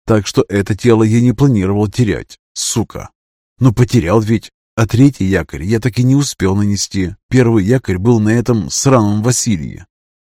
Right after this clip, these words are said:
За то короткое время, что у меня было, и за те ограниченные финансы, а еще соблюдая секретность, как говорится, на что хватило денег, то и купил.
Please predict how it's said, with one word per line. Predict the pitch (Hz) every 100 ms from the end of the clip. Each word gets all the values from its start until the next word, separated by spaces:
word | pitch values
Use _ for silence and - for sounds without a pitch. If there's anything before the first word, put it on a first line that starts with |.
| _ _ _ _ _ -
За | 107 120
то | 120
короткое | 113 120 113 - 113
время, | 98 131 147 -
что | - 123
у |
меня | 120 127 123
было, | 87 52 50
и | -
за | 113 120
те | 135 107
ограниченные | 104 117 120 113 117 113
финансы, | - 110 120 147 - - -
а | 120
еще | 123 110 123
соблюдая | 110 113 113 113 120
секретность, | 110 98 113 113 143 101 - - - _
как | - 113
говорится, | 117 117 120 - 117 -
на | 107 113
что | - 127
хватило | 117 107 120 117
денег, | 101 143 123 - -
то | 131
и | 120
купил. | - 135 101 64